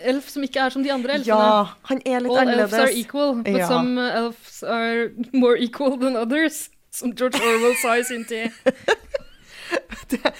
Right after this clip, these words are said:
Speaker 2: det, og det er veldig søtt, fordi Will Ferrell er jo da åpenbart, eh, nesten to meter høy, og alle de andre er en meter.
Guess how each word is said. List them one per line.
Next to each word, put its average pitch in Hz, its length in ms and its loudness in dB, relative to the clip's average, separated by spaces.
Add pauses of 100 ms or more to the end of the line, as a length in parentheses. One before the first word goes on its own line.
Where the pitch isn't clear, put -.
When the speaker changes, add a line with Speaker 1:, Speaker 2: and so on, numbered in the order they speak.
(200)
Speaker 2:
det, 254 160 6
og 254 160 2
det 262 80 6
er 254 80 4
veldig 254 220 0
søtt, - 340 -6
fordi 247 200 -2 (340)
Will 220 180 0
Ferrell 190 320 0
er 190 60 0
jo 185 100 -2
da 185 80 2
åpenbart, 170 560 -2
eh, 175 240 0
nesten 175 320 -6
to 175 160 -6
meter 180 240 -6
høy, 233 160 4
og 226 160 4
alle 208 160 0
de 190 80 -2
andre 185 360 -2 (100)
er 185 180 -4
en 180 160 -6
meter. 247 380 0